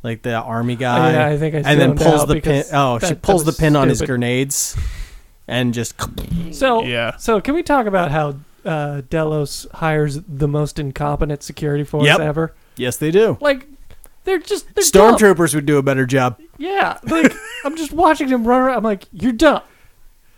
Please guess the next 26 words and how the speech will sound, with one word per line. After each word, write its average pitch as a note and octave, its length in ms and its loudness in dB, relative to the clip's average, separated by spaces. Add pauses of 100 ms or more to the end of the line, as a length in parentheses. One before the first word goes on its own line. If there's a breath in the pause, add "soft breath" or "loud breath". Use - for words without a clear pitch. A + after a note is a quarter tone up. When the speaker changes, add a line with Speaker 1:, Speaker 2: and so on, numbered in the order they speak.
(140)
Speaker 2:
You're B3+ 140 -10 (120)
dumb." B3+ 240 0
They A3 200 4
have, B3 200 0
like, G#3+ 340 0 (480)
you G#3+ 180 -4
know, F3 340 -6
old G#3 340 -2 (240)
time G3 380 0
Western G3 480 -2
guns G3 500 4
and G#3+ 120 -4
stuff. A3 520 2
Speaker 1:
Yeah. F3+ 60 -12
Speaker 2:
You G#3+ 120 -4
have, F3+ 180 -4
like, F3 280 -4 (380 soft breath)
this A#3+ 120 -6
is B3+ 100 -10
the G3 80 -4
frickin' G#3+ 420 -8
future. - 200 -8
Speaker 1:
You D3+ 40 4
know G#3 80 10
what C4+ 140 4
those, C#4 200 2